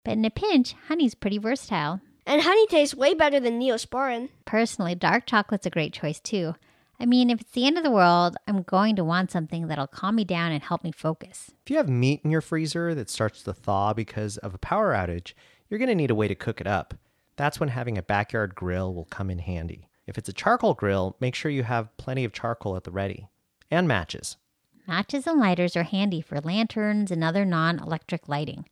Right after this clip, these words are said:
Speaker 1: Though there's this solar-powered inflatable light that I saw on Shark Tank called Luminade, which I really want to get. Mostly because it looks so cool.
Speaker 3: Will it spark joy?
Speaker 1: I think so. It will spark light on those dark, dark nights.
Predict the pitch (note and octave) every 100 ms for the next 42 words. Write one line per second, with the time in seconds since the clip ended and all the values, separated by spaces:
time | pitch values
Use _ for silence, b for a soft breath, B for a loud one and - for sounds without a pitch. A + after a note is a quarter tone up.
0 | - F#3+ G3+ G3+ G3 G3+ F#3 F#3+ F3+ -
1 | - C4+ E4+ B3 - E3 D#3 D3+ D#3 -
2 | F#3+ - G3+ B3+ B3+ E3 D#3 D#3 - E3
3 | E3 F3+ E3 E3 - D#3 - A3 A3+ -
4 | D3+ C3+ C#3+ F#3 A3 A#3+ C4 C#4+ - b
5 | b - E3+ G#3+ F3 F3+ G3+ F3 E3+ D#3+
6 | D3+ C#3 - - - F#4+ G#4+ C4+ A3 F#3+
7 | G3 F3+ E3+ G#3 - F3+ D#3+ E3+ D3 D#3
8 | - _ _ _ D#3+ E3 - - - A#2+
9 | B2 - A2+ G2+ G2+ G2+ _ _ _ _
10 | F3+ A3+ A3+ - E3 - _ _ A3+ A3+
11 | - A3 A3+ - F#3 E3+ C#3+ - G3+ G3
12 | G3 G3 F#3+ F3+ F3 F3 D#3 F3+